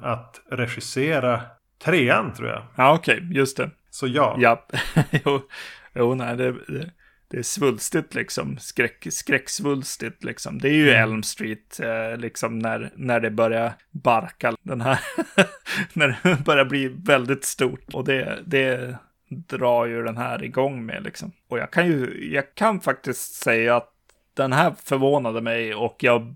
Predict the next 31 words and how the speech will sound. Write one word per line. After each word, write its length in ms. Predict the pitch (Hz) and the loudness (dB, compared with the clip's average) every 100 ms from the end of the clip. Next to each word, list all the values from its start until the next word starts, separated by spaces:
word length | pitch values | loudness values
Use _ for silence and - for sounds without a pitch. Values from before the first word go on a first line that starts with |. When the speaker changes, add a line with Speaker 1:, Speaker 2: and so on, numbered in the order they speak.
| - | 0
Speaker 2:
blev 540 | 139 123 117 113 117 85 | 2 4 2 0 -6 -4
nervös 720 | 135 120 113 131 135 110 - | 2 2 4 4 4 2 -2
över 240 | 107 104 107 | -4 -4 -4
att 200 | 107 - | -6 -6
kunna, 320 | 117 117 151 _ _ - | -8 -6 -12 _ _ -2
är 260 | 170 170 180 | 4 6 6
det 80 | |
här 240 | 135 123 117 | 6 8 6
ett 120 | 113 | 2
tillfälle 540 | - 123 110 131 120 | 0 -2 0 0 2
där 400 | 117 117 120 117 - | 2 2 2 0 -4
man 180 | 123 | -8
svär 360 | 120 - 120 113 | -4 4 4 4
i 40 | |
kyrkan 500 | 113 127 113 - 135 117 | 0 -2 -2 0 0 0
när 80 | |
man 120 | 113 113 | -2 -4
säger 260 | 113 113 | -4 -4
att 140 | 104 - | -6 -4
tvåan 400 | 131 117 113 113 | -2 2 2 2
är 60 | |
bättre 340 | 110 113 - 120 | 0 -2 -4 -6
än 100 | 113 | -6
ettan? 440 | 117 - - 160 | -6 -6 -6 -6
Speaker 1:
Ja, 500 | - 139 107 113 123 123 | -2 0 0 -2 -2 2
alltså 200 | 147 165 | 2 4
jag 120 | 151 | 2
förstår 360 | 135 - 127 156 | 0 -2 0 2
vad 100 | 147 | 2
du 40 | |
menar, 560 | 135 143 123 123 151 | 2 0 2 0 0